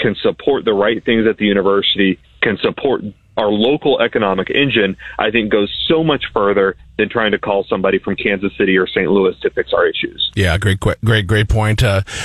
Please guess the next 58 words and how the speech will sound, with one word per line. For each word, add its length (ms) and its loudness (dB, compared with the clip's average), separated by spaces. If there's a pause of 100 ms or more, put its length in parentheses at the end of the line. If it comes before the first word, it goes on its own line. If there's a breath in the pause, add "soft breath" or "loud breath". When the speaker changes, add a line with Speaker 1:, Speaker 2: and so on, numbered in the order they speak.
(140)
Speaker 2:
um, 580 2
and 220 2
then, 140 2
uh, 160 2
finally, 300 0
I 60 2
wanna 200 2
just 220 0
ask 200 0
you 120 2
real 140 2
quick: 280 0
uh, 240 0
um, 520 2 (380 loud breath)
uh, 260 2
what 420 0
is 120 2
your 140 4
read? 300 2
We 140 2
have 160 0
a 40 2
little 160 2
less 160 0
than 100 2
a 60 2
minute 200 2
here, 120 2
but 120 0
what 160 0
is 120 0
your 120 2
read 340 2
on 240 0
the, 260 0
the 160 2
candidates 460 0
who 100 2
have 140 -2
been 240 2
endorsed 640 0
by 160 0
President 540 0
Trump 240 0
and 180 0
their 100 4
success 640 0
in 220 2
primary 420 2
elections? 400 0 (300 loud breath)
Uh, 180 0
what 120 2
do 60 2
you 120 2
read 180 2
into 220 2
that 240 0
situation? 600 -2